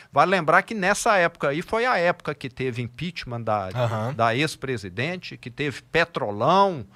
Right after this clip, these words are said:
Speaker 1: que teve aquela bagunçada toda ali, aquelas gravações que você nem sabia se no dia seguinte o Brasil ia continuar existindo. Então ela falou, pode ir. E eu entrei de cabeça e alma.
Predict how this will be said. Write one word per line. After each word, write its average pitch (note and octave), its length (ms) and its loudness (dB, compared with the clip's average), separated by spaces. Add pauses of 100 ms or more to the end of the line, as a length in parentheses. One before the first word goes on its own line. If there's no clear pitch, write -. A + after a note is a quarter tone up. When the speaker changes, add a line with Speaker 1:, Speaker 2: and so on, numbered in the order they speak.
(360)
Speaker 1:
que C3 160 -12
teve E3+ 500 -6
aquela C3+ 380 -2
bagunçada C#3 800 -2
toda D3 480 -2
ali, A2+ 240 -8
aquelas A#2 400 -4
gravações A#2+ 720 -4
que - 60 -18
você E3 120 -8
nem E3 140 -8
sabia F3 420 -6
se E3+ 140 -10
no D3 160 -10
dia B2+ 160 -8
seguinte B2 440 -12
o D#3 40 -8
Brasil D#3 420 -2
ia D3+ 80 -6
continuar C#3+ 480 -10
existindo. C3 640 -14 (560)
Então - 120 -14
ela D#3 80 -6
falou, E3 240 -2
pode F3 400 -2
ir. G#3+ 160 -10 (920)
E F3 60 -2
eu C#4 200 4
entrei A3 360 0
de G#3+ 100 -8
cabeça A#3 480 0
e F4+ 60 0
alma. F#3+ 340 -2